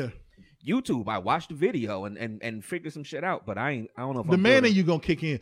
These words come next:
Speaker 2: Like when I started doing the deck, it just, I didn't know what the fuck I was doing.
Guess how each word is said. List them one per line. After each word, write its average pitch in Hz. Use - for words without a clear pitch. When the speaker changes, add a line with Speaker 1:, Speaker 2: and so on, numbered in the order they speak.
Speaker 2:
Like 175
when 190
I 254
started 226
doing 185
the 147
deck, 156
it 185
just, 185
I 262
didn't 196
know 139
what 120
the -
fuck -
I 127
was 117
doing. 160